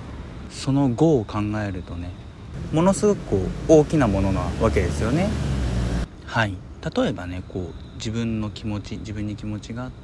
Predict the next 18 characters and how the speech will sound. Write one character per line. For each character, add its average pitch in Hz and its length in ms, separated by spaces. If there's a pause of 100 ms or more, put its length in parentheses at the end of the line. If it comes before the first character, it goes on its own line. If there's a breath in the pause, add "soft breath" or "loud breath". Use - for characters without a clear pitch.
て、 131 180 (300 loud breath)
そ - 120
の 117 100
気 - 100
持 117 120
ち - 80
を - 20
叶 151 340
え 196 60
る 143 100
た 101 140
め 95 120
に、 95 260 (320)
相 214 200
手 - 160
を 123 140
そ 110 180
の、 104 240